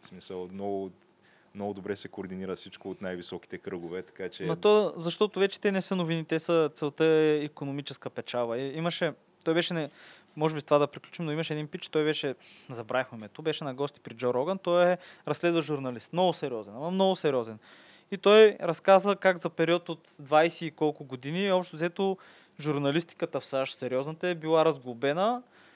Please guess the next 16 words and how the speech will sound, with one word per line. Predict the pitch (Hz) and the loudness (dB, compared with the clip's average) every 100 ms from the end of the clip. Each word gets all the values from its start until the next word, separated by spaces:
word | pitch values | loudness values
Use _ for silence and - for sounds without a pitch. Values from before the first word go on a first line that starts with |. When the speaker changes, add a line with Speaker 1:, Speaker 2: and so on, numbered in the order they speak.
| _ _ _ _ - | _ _ _ _ -12
Speaker 2:
тотално | 165 - 160 220 | 2 10 10 10
едно | 247 214 226 202 | 8 8 6 6
и | 220 240 - _ _ - - | 4 4 0 _ _ -20 -10
последният | 180 - 190 202 190 | -2 6 6 8 6
удар | 185 185 | 8 8
е | 156 | 6
бил, | 151 196 202 180 - - _ _ | 6 4 4 -2 -8 -20 _ _
а, | 165 165 165 | 0 2 2
Ню | 165 190 | 4 6
Йорк | 190 185 | 6 6
Таймс | 180 190 - | 6 4 2
прекарали | 175 - 170 180 175 | 0 6 8 8 6
девет | 143 156 175 170 170 | 4 8 8 6 2
или | 147 | -4
десет | 131 156 160 165 | 2 2 2 -2
месеца | 147 147 - - 123 131 | -2 -2 -4 -4 -4 -4